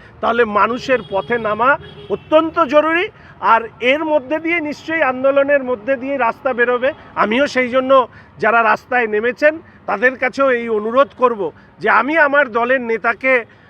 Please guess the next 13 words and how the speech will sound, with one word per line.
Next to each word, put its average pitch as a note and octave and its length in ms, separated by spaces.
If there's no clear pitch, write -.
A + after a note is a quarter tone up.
আহ, G#3+ 260
জানিয়েছি C4 600
যে A#3 120
এই A#3+ 100
সরকারের B3 540
বিরুদ্ধে, A3+ 520
আহ, - 380
ব্রিটিশ A3+ 460
বিরোধী B3 400
যেরকম A#3 420
অসহযোগ A#3+ 580
আন্দোলন A#3 480
হয়েছিল, A3+ 440